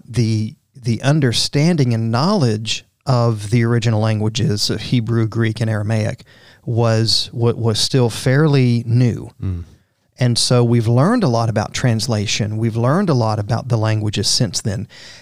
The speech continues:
Speaker 1: And, and, and, you know, to, to those who would say we need to be using the original King James Version, well, even the King James Version that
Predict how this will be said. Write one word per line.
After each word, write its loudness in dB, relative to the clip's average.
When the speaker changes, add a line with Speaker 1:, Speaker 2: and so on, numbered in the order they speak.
Speaker 1:
And, 0
and, 2
and, 4
you 4
know, 2
to, 0
to 2
those 2
who 4
would 2
say 2
we 4
need 4
to 2
be 2
using 2
the -2
original 0
King 2
James -2
Version, 0
well, -8
even 2
the 0
King 0
James 0
Version 0
that -2